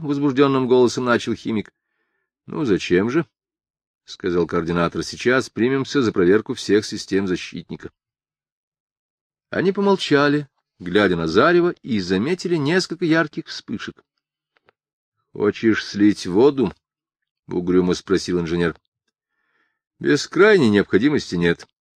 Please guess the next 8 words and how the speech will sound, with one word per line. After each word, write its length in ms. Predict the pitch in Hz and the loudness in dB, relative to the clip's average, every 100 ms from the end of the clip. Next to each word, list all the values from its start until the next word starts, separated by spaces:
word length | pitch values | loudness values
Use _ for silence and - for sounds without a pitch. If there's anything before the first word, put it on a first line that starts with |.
| _ _ _ _ | _ _ _ _
Я 140 | - 117 | 0 2
уже 160 | 107 | 4
думал 280 | 107 151 117 | 4 4 4
об 140 | 90 87 | 6 4
этом. 260 | 85 76 _ _ _ _ _ - | 2 -10 _ _ _ _ _ -10
Попробуем 560 | 85 - 151 117 95 | -8 0 2 6 4
приоткрыть 500 | 87 95 - 95 90 | 4 2 4 0 2
люк. 300 | 90 90 - | 2 0 0